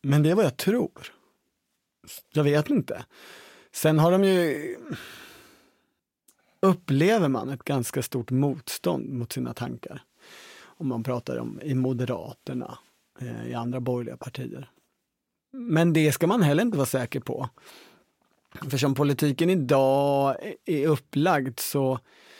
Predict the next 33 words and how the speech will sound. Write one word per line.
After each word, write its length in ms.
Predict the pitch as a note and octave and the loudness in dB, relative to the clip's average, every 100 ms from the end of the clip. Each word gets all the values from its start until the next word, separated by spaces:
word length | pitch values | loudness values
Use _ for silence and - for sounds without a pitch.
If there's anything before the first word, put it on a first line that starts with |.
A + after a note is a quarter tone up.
| - - - - - - _ _ _ _ _ _ _ - | -20 -20 -20 -18 -20 -20 _ _ _ _ _ _ _ 0
alla 320 | D#3+ E3+ E3+ | 4 6 6
är 60 | F#3+ | 4
ju 140 | F#3+ | 4
beroende 560 | E3 F3+ F3+ F3+ F3+ E3 | 4 4 6 4 4 4
av 80 | |
varandra 640 | D#3 D#3+ E3+ F#3+ C#3+ A#2 C#3 | 6 6 6 4 4 2 -2
så, 200 | - C#3 | -2 -2
stå, 500 | - F#3 D#3 A2 C#3+ | 0 0 0 0 -2
så, 320 | D3+ D#3 D3 | 0 0 0
så, 220 | - D3 | 0 -2
så 240 | A#2+ - | -2 -4
starkt 540 | B2+ F#3 D#3+ B2 - - | -2 2 2 0 -6 -8
i 400 | D3+ C3+ B2+ B2 | -2 0 0 -2
parlamentet. 960 | B2+ C3+ C3+ E3 G3+ D3 - A#2 - - | -2 2 2 2 2 -2 -6 -10 -16 -18
Så 180 | - C3 | -6 -4
plötsligt 420 | D3 C#3+ - D3+ | 0 0 0 -2
kan 160 | D#3+ E3 | 0 0
det 60 | |
köpslås 720 | D3 D#3+ C3+ - C#3+ C3 - | 0 0 0 -2 -2 -2 -2
med 160 | C#3 C3 | -2 -2
frågor 360 | C#3+ C3 A#2+ B2 | 0 0 0 -2
som 140 | C#3 | -2
man 120 | C3 | 0
inte 180 | B2+ C#3 | 0 0
alls 260 | F3 C3+ - | 0 -2 -2
trodde 420 | C3+ A#2+ A#2 A2 _ _ | -4 -2 -4 -6 _ _
skulle 380 | - - C3 D3+ | -6 0 2 2
vara 120 | F#3+ | 2
viktiga 300 | F3 - - | 0 -4 -6
eller 120 | A2 | -6
bli 120 | G2+ | -8
stora. 420 | - - D2+ D#2+ - _ | -10 -10 -12 -14 -18 _
Ta 480 | B2 C3+ D3+ D#3 C#3 | 0 2 4 2 0